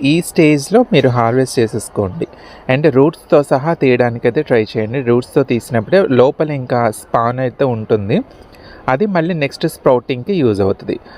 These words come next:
అలా కాకుండా పై పైన కట్ చేశారంటే ఈ రూట్స్ నెక్స్ట్ స్పాన్కి అడ్డుగా ఉండి అది స్ప్రౌట్ అవ్వవు. కాబట్టి రూట్స్తో సహా రిమూవ్ చేయడానికైతే ట్రై చేయండి. ఫిఫ్త్ డే is కరెక్ట్ టైమ్. So స్ప్రౌటింగ్ స్టార్ట్ అయిన తర్వాత డెఫినెట్గా మీరు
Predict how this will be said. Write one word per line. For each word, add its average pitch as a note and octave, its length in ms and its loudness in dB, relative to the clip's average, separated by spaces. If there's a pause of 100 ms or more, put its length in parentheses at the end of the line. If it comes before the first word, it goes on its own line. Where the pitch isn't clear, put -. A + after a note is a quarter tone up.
(120)
అలా B2+ 160 4
కాకుండా D#3 320 -2
పై C3+ 180 2
పైన D3+ 220 -2
కట్ C3+ 280 -2
చేశారంటే C3 440 -2
ఈ D3 40 0
రూట్స్ C3+ 480 2
నెక్స్ట్ D3 380 -2 (380)
స్పాన్కి B2+ 600 -4
అడ్డుగా B2+ 460 0
ఉండి B2 340 -4
అది C#3 220 -2
స్ప్రౌట్ A#2 400 0
అవ్వవు. G2 500 -6 (340)
కాబట్టి A#2+ 380 -2 (360)
రూట్స్తో C#3 440 2
సహా C3 360 0
రిమూవ్ B2 380 0
చేయడానికైతే A2+ 520 -2
ట్రై B2 180 2
చేయండి. A#2 260 -2
ఫిఫ్త్ - 280 -4
డే F3+ 120 4
is G3 100 0
కరెక్ట్ A2 300 -4
టైమ్. - 500 -8
So G#3 60 -12 (380)
స్ప్రౌటింగ్ D#3+ 680 -6
స్టార్ట్ A#2 380 -8
అయిన A#2+ 160 -6
తర్వాత G#2+ 420 -8
డెఫినెట్గా B2 680 -8
మీరు C3 340 -10